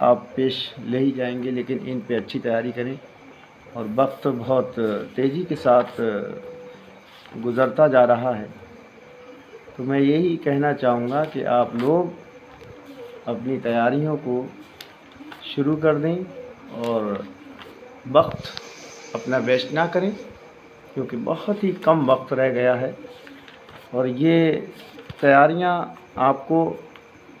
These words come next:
एक अच्छा performance दिलाएंगी पेपरों में, क्योंकि पहले से तैयारी करी होगी आपने तो आपको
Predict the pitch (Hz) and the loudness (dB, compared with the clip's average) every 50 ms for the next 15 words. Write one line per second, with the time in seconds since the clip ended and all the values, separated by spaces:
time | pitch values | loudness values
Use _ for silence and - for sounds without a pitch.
0 | - - - - - - 139 131 123 - - - - 156 - - - - - 175 | -20 -20 -20 -20 -10 -4 -2 -2 -2 -4 -12 -4 -2 -2 -2 -2 -6 -2 2 6
1 | 160 127 104 - - - - - - - - - - - - - - - - 139 | 6 6 6 4 -2 -8 -12 -14 -14 -16 -16 -20 -20 -20 -20 -20 -18 -8 -6 -6
2 | 131 - - 143 139 135 139 143 151 160 160 156 160 - - - - - - - | -6 -2 2 2 2 4 4 2 2 2 2 0 -4 -10 -14 -14 -16 -16 -16 -16
3 | - - - - - - - 113 131 127 131 135 143 147 147 143 160 160 - - | -18 -20 -20 -20 -16 -14 -6 -4 2 6 6 6 6 6 2 0 -2 -4 -2 2
4 | 143 139 127 - 131 139 135 139 147 170 196 - - - - - - - - - | 2 2 2 2 -2 -2 -2 -2 -4 -6 -8 -14 -20 -20 -20 -20 -20 -20 -20 -20
5 | - - - - 466 - - - - - - - - - - - - - - - | -20 -20 -20 -20 -20 -20 -20 -20 -20 -20 -20 -20 -20 -20 -20 -20 -20 -20 -20 -20
6 | - - 147 143 143 160 156 151 143 135 139 - - - - 139 143 143 160 160 | -10 -8 -6 -4 0 2 4 4 4 4 2 -2 -4 0 2 4 4 4 4 2
7 | - 160 143 147 143 143 147 143 151 143 143 - 139 139 147 147 143 139 - - | 0 -2 2 4 6 6 6 6 4 0 2 2 4 4 4 4 2 2 0 -2
8 | - 117 117 123 139 139 147 143 135 127 120 117 - 127 135 139 135 135 - 123 | -6 -6 -4 -4 -2 0 2 2 4 4 2 2 -2 -4 -4 -4 -4 -4 -4 -2
9 | 123 120 117 117 117 117 113 117 - - - 139 151 | 0 0 2 2 2 0 0 -2 -6 -4 -4 -4 -4